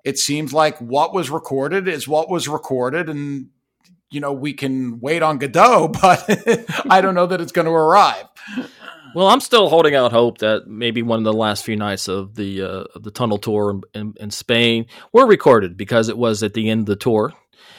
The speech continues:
Speaker 2: And, or maybe some of the Ger-, other German non-East Berlin shows, because they did several in, in, in a short span of time. But,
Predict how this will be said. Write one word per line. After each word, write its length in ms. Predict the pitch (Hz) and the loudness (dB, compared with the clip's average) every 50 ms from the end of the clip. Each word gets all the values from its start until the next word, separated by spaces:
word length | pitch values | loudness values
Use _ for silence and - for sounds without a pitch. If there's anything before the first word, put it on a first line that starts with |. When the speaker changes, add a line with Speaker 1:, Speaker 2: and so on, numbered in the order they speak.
| - _ | -20 _
Speaker 2:
And, 500 | - 110 110 113 113 113 110 113 113 117 | -6 -2 0 0 2 2 2 0 0 -2
or 160 | - - 127 | -2 -2 0
maybe 380 | 120 135 135 143 139 143 143 135 | 4 6 6 6 6 6 2 2
some 240 | 131 - 143 131 127 | 0 0 -2 0 0
of 40 | 127 | 0
the 60 | 131 | -2
Ger-, 320 | 123 117 127 139 135 - | -2 0 0 0 0 2
other 240 | 120 135 143 151 147 | 2 2 2 4 2
German 580 | 135 107 127 139 135 131 131 131 131 127 120 - | 0 2 2 2 2 4 2 0 -2 -4 -8 -10
non-East 640 | 110 107 107 117 123 127 123 120 104 104 123 113 - - | -6 -2 0 2 4 4 2 2 0 -4 -8 -10 -8 -4
Berlin 360 | 120 113 113 120 123 131 131 | -2 0 2 2 2 0 0
shows, 300 | - - 110 104 107 107 | 0 0 2 2 2 0
because 280 | 104 117 - 127 113 | -2 -4 -2 -2 0
they 140 | 110 120 117 | 0 0 0
did 200 | 117 131 131 123 | 4 4 4 4
several 460 | - - 120 110 107 110 107 107 107 | 4 2 2 2 2 2 0 0 0
in, 100 | 101 101 | -2 -4
in, 220 | - - 120 117 - _ | -6 -10 -12 -14 -14 _
in 120 | - 110 | -14 -14
a 60 | 107 101 | -12 -10
short 280 | - - 107 104 104 | -10 -8 -8 -10 -10
span 380 | - - - - - 113 107 101 | -12 -18 -16 -10 -8 -8 -6 -6
of 60 | 95 | -4
time. 400 | - 165 175 170 143 123 110 107 | 0 2 4 4 4 2 2 0
But, 240 | 104 110 107 101 - | 0 2 2 0 0